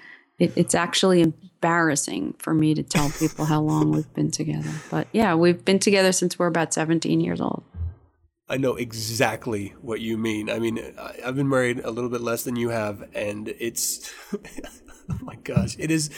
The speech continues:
Speaker 2: seriously embarrassing because it seems like nowadays, nowadays, um, th-,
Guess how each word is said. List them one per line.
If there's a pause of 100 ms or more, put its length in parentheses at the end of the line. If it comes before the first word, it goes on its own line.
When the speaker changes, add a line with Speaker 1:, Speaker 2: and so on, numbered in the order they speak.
(160)
Speaker 2:
seriously
embarrassing
because (100)
it
seems
like
nowadays, (640)
nowadays, (280)
um, (240)
th-,